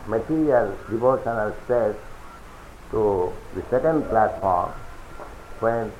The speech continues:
one can understand what is a devotee, what is a non-devotee, what is God, what is atheist,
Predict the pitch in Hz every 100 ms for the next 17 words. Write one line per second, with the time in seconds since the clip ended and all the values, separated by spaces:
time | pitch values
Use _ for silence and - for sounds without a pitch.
0 | - - 113 117 107 110 104 107 - 131
1 | 139 120 101 92 110 104 104 98 98 131
2 | 131 104 87 95 101 92 90 113 123 104
3 | 104 95 101 92 92 92 85 95 123 123
4 | - - - - - - - 107 107 113
5 | 101 110 90 - - - 110 135 131 143
6 | 123